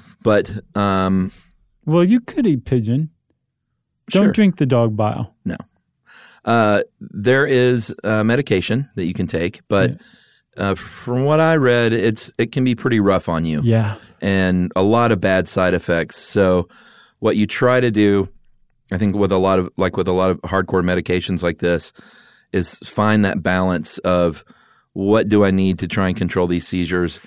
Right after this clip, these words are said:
Speaker 1: and still kind of be able to operate and have a good quality of life.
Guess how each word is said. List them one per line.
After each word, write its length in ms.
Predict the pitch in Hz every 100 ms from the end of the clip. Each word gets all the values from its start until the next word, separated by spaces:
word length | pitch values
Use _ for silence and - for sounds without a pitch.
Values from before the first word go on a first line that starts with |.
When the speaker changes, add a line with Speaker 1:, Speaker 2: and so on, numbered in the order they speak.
| - _ -
Speaker 1:
and 160 | 92
still 400 | 85 - 98 92
kind 240 | 85 92 90
of 160 | 82
be 100 | 92
able 160 | 87 85
to 100 | 82
operate 540 | 87 82 90 85 80 _ _ _ _
and 140 | 80
have 140 | 82 82
a 20 |
good 180 | 78 85
quality 320 | - 82 80
of 100 | 82
life. 340 | 76 78 -